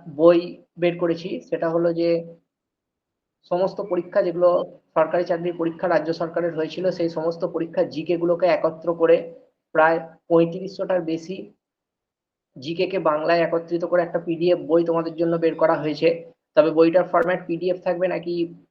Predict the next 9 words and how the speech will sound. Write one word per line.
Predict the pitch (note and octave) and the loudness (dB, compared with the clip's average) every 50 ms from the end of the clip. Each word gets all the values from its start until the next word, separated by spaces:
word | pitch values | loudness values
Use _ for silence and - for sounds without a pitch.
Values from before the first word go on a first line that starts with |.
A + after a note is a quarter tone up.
| _ _ _ _ _ _ _ _ _ - | _ _ _ _ _ _ _ _ _ -6
বইটা | D3+ D#3+ D#3 F3+ E3+ E3 | -4 -2 -2 -2 -2 -2
প্রিন্ট | F3+ F#3+ F#3+ F3+ F#3 | -4 -4 0 0 0
হবে, | F3 F#3 F3+ F3 | 2 2 2 2
এটা | E3+ E3+ E3+ E3+ E3+ | 2 0 0 2 2
পরবর্তী | D#3+ E3 E3 E3+ F3 E3+ E3+ - F3+ F3 F3 D#3 - - - _ _ _ _ - | 2 2 2 2 0 -2 -4 -6 -6 -6 -6 -6 -10 -14 -20 _ _ _ _ 2
আলোচনার | D3+ D#3+ E3 E3+ F3+ F3+ F3 F3 E3+ E3+ | 4 4 4 2 0 0 0 0 -2 -2
বিষয়। | E3 E3+ G3 F#3+ D#3+ | -2 0 0 0 0
আপাতত | - E3 D#3+ E3+ E3+ E3+ F3 E3 | 0 -2 -2 -4 -4 -4 -4 -2
যারা | E3+ D#3+ E3+ E3+ | -2 0 0 2